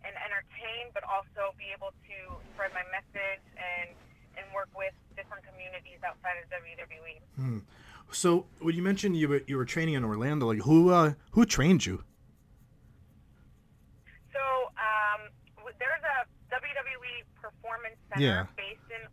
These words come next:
Speaker 1: Orlando, um, and that is called N X T. And N X T at the time was a, a, like, a developmental program. And so when I had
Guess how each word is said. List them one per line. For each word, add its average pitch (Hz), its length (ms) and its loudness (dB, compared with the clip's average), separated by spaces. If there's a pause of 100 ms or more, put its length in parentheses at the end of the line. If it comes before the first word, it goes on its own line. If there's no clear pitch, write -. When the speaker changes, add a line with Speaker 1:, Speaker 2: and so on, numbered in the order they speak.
(100)
Speaker 1:
Orlando, 185 720 -8 (500)
um, 196 320 0
and 208 400 -10
that 214 160 -2
is 220 160 -10
called 208 320 -6
N 190 160 -10
X 190 160 -8 (320)
T. - 80 -20 (240)
And 196 80 -12 (160)
N 214 80 -6
X 214 80 -12 (240)
T 269 80 -14 (160)
at 220 240 -8
the 240 160 -10
time 320 320 -4
was 254 160 -10
a, 220 80 -10 (160)
a, 208 320 -10
like, 202 240 -8
a 214 80 -12
developmental 214 720 -6 (160)
program. 170 480 -6 (560)
And 214 560 -4 (240)
so 226 180 -6
when 226 140 -6
I 240 160 0
had 254 160 -8